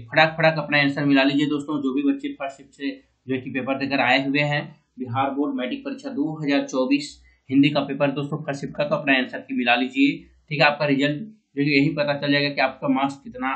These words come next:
आने वाला है, ठीक है दोस्तों। चलिए, next question है, गवैया शब्द में प्रत्यय क्या है दोस्तों, तो एव है, ठीक है दोस्तों। चलिए, next question है, पेड़ से पत्ते गिरे या किस कारक का उदाहरण है दोस्तों, तो अपादान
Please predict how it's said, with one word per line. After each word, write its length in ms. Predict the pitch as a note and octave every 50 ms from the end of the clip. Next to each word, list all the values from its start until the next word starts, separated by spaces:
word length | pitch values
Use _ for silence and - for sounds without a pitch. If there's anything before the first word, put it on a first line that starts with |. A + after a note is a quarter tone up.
| - A2+
आने 240 | A2+ A2 A2+ A#2 A2+
वाला 240 | A2 G#2+ G#2+ G#2+ G#2+ G#2+
है, 180 | - G2 G2 -
ठीक 180 | _ - D3
है 60 | D3+ C#3+
दोस्तों। 220 | C#3+ C#3 - -
चलिए, 200 | - C#3 C3 C3
next 220 | C3 C3+ C#3 - -
question 180 | - - C#3+
है, 100 | D3 C#3 A#2+
गवैया 360 | C3 B2+ B2+ B2+ C#3 D3 C#3+
शब्द 240 | - - C3+ B2+ C3+
में 220 | C3+ C3+ C3+ C3+ C3
प्रत्यय 260 | B2 B2 - C#3 B2+
क्या 180 | - - C3 C3
है 100 | C3+ C3
दोस्तों, 300 | C3+ C3+ C#3 - C#3+ C#3 C#3
तो 100 | - - - B2
एव 140 | A#2+ A#2 A2+
है, 80 | A2 A2+ - - _ _ _ _ _ -
ठीक 80 | D3
है 60 | D3+ C#3
दोस्तों। 240 | C#3+ C#3 - D3+ D3
चलिए, 260 | - C3+ B2+ B2+ A#2+
next 220 | B2 C3 C3 -
question 260 | - D3+ C#3+ D#3 D3 D3
है, 80 | D3 C#3+
पेड़ 240 | C#3+ C3+ C#3 C#3 C#3
से 180 | C#3 - C#3+ C#3
पत्ते 340 | - - - - - C#3 C3+ B2+
गिरे 240 | C3+ C3 C3 A#2 A#2 A2+ A#2 - _ _ _ C#3
या 80 | D3 C#3+
किस 300 | D3 D#3+ E3+ D#3+ D#3+ - - _ _ _ _ _ _ _ _ _ _
कारक 240 | C#3+ C3+ C#3+ C#3 C#3 -
का 60 | C#3+
उदाहरण 320 | C#3 C3+ C3+ C3 C3 C#3+ C#3+
है 60 | C3
दोस्तों, 320 | C#3+ C#3+ - - D3 C#3 B2+ A#2+ A#2
तो 160 | A#2+ - - -
अपादान 460 | C#3 C#3 C#3+ D3+ C#3 C3 B2+ B2+ B2+